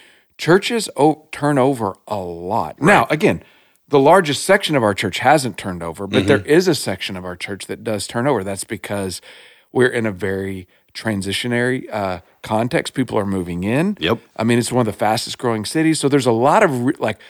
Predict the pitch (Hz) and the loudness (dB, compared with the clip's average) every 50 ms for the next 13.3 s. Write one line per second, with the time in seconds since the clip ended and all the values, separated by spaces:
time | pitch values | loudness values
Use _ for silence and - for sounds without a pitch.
0 | - - _ _ _ - 101 98 110 123 147 160 160 - - 143 131 131 127 - | -20 -20 _ _ _ -6 -2 2 4 6 6 6 6 4 4 4 4 4 2 -4
1 | - _ _ _ _ _ _ - - - - - 185 214 - 277 285 269 - 202 | -12 _ _ _ _ _ _ -20 -18 -14 0 2 2 4 4 2 2 2 -2 -2
2 | - - 190 175 156 139 123 110 - 120 143 - 117 120 98 92 92 - - _ | 2 4 4 6 6 4 4 2 2 0 2 2 2 0 0 -2 -6 -12 -20 _
3 | _ _ - 127 127 131 127 117 - - - - - - 131 131 139 147 147 143 | _ _ -6 -2 0 0 0 0 -4 -8 -10 -10 -6 -2 2 4 4 4 4 4
4 | 131 120 127 131 - - 170 165 - - 160 165 170 - 160 139 120 123 127 117 | 4 4 2 2 2 2 0 2 2 2 2 2 2 2 -2 -2 0 0 0 0
5 | - - 131 123 123 - 135 120 117 - - 123 120 117 - 117 101 - 117 107 | 2 0 0 0 0 0 -2 -2 -2 0 2 2 2 2 0 -4 -4 -2 0 0
6 | 104 104 101 107 123 135 113 85 - - - - - - _ _ - 147 165 165 | 0 0 0 0 0 0 0 -2 -6 -8 -12 -16 -20 -20 _ _ 4 6 6 6
7 | 170 - - 175 156 139 - 160 175 151 117 98 90 - - 113 - - - 71 | 4 2 0 0 0 2 2 2 2 2 0 -2 -4 -2 -2 -2 -2 -2 -8 -18
8 | - _ _ _ _ _ _ _ - - - 131 120 131 139 139 120 117 123 139 | -20 _ _ _ _ _ _ _ -8 -2 -2 0 0 2 0 0 0 2 2 4
9 | 135 - - 135 131 139 123 - 131 127 127 120 135 160 143 113 - - - - | 4 4 4 2 2 2 0 2 2 2 4 4 4 2 2 0 -4 -12 -20 -20
10 | - - _ _ _ _ - 139 170 180 190 151 113 98 98 101 101 110 123 131 | -20 -20 _ _ _ _ 4 4 6 8 6 6 6 4 4 4 4 4 4 2
11 | 120 120 131 113 117 104 - 139 139 - 113 101 104 98 101 101 101 104 107 107 | 2 -2 -4 -4 -2 -2 -2 -2 -2 -2 -2 -2 -2 -2 -2 -2 -2 0 0 0
12 | 101 110 110 104 101 98 98 98 98 98 92 98 95 95 95 98 92 95 92 92 | 0 0 0 0 -2 -4 -4 -4 -4 -4 -4 -4 -4 -4 -4 -6 -6 -6 -8 -6
13 | 92 113 139 - - | -6 -6 -8 -8 -10